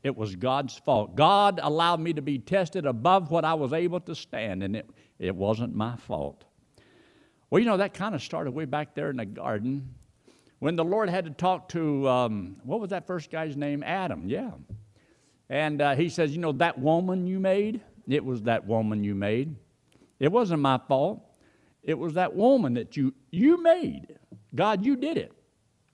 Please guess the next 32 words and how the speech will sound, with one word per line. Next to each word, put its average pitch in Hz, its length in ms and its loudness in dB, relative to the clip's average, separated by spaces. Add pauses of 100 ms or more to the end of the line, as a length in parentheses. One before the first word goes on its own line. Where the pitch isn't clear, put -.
(280)
And 160 100 4
of 127 80 -2
course, 156 320 2
you 127 60 0
know, 113 160 2
the 98 160 -2
woman, 107 480 0
you 131 160 0
know, 123 160 -2
it 101 80 -8
was 117 220 -2
that 113 240 -2
serpent. - 640 2 (420)
Not 143 180 4
my 131 160 4
fault. - 520 2 (840)
And 143 160 -2
so 180 120 2
the 160 100 2
blame 214 420 0
game 170 320 -4
has 143 140 0
been 147 200 -2
going 127 260 2
on 127 180 2
for 92 160 -2
a 87 100 2
very 92 320 0
long 95 480 0
time, 67 640 -8 (280)
very 104 300 2
long. 69 380 -6